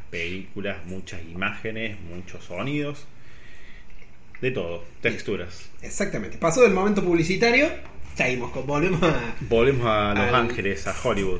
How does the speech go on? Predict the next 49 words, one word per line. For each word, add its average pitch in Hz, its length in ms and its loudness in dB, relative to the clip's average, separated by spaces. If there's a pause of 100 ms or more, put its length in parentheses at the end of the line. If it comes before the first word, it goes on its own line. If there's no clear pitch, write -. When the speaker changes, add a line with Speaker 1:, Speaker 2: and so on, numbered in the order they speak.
(160)
Speaker 2:
a 131 100 2
Los 127 140 -2
Ángeles, 117 560 -2
citó 120 460 0
en 113 100 -2
mil 117 160 -2
novecientos, 104 480 -2 (220)
la 101 100 -2
época 90 400 -4
de 90 80 -2
los - 100 -8
cincuenta, 180 360 2 (120)
¿verdad? 151 300 -2
Speaker 1:
Sí, 180 120 0
cincuenta, 170 420 -2
sesenta, 139 340 -2
setenta, 98 540 -4
creo 113 100 -2
Speaker 2:
Claro, 151 220 4
Speaker 1:
que 190 60 6
Speaker 2:
la 233 100 12
época 226 280 6
dorada 214 320 6
Speaker 1:
son 117 100 -4
esas 110 100 -6
tres 123 200 -2
Speaker 2:
de 127 160 0
Speaker 1:
décadas, 113 320 2
claro, 110 560 0 (120)
sí. 98 140 -4 (280)
La 120 60 0
época 127 260 0
dorada 143 400 2
de 117 120 2
todo 131 180 -4
lo 110 120 -2
que 113 140 -4
es 120 80 -6
Speaker 2:
de 117 60 -8 (140)
Speaker 1:
Hollywood. 101 440 -2
Speaker 2:
Hollywood. 92 160 -8 (460)
Speaker 1:
Sí. 95 280 -4 (220)
Bueno, 104 460 -2
yo 190 100 -2
creo 226 200 -4
que 135 160 0
arrancando 131 600 -2
un 139 220 -2
poco, 185 520 -2